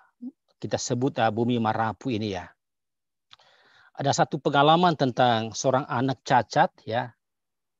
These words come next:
Ernesta, mungkin terlalu ekstrim, tetapi saya ambil sebagai contoh. Orang anak cacat yang datang meminta bantuan untuk kakaknya yang sehat yang sedang sekolah di S M Mandaelu. Dan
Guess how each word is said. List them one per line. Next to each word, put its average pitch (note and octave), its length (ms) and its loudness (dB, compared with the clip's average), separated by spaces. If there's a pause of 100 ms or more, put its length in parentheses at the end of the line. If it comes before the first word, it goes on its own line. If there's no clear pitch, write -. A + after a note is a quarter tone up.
(360)
Ernesta, A#2 560 -4
mungkin A2+ 240 -6
terlalu C3+ 320 -2
ekstrim, F3 320 -4
tetapi B2 640 -4
saya C#3 240 -6
ambil B2 160 0
sebagai A2+ 400 -2
contoh. B2 560 -2 (1400)
Orang D#3 240 0
anak D#3 320 0
cacat F3 560 2
yang D#3 320 0
datang D#3 560 -2 (160)
meminta C3+ 560 0
bantuan C3 560 -2
untuk B2 160 -8
kakaknya C3 640 -2
yang A#2 80 -8
sehat C3+ 320 -2
yang B2 160 -8
sedang A2 240 -8
sekolah B2 320 -2
di A2 320 -8 (480)
S G#2 240 -8
M A2+ 160 -2
Mandaelu. A2 560 -4 (800)
Dan A#2 400 -2